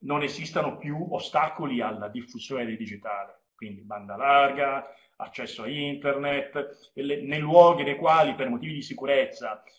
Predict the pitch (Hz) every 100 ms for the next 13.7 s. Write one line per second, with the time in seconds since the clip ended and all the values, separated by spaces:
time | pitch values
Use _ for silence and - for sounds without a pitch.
0 | _ 127 123 120 113 110 131 - 127 123
1 | 123 123 123 117 139 135 135 147 - 113
2 | 120 127 123 123 117 117 120 120 127 123
3 | 143 139 180 175 170 - - 131 143 196
4 | 175 175 180 190 190 - - _ 139 143
5 | 139 185 180 165 175 123 165 - 139 170
6 | 165 143 127 - 147 151 147 202 151 165
7 | 175 175 - _ - 196 - 165 160 131
8 | 131 185 139 165 151 - - _ - 120
9 | 170 180 185 180 139 - - 151 165 127
10 | 120 113 117 117 123 - 117 113 110 -
11 | _ _ _ _ _ _ _ _ _ -
12 | - - 160 151 - - 156 175 151 -
13 | - - - - 151 139 175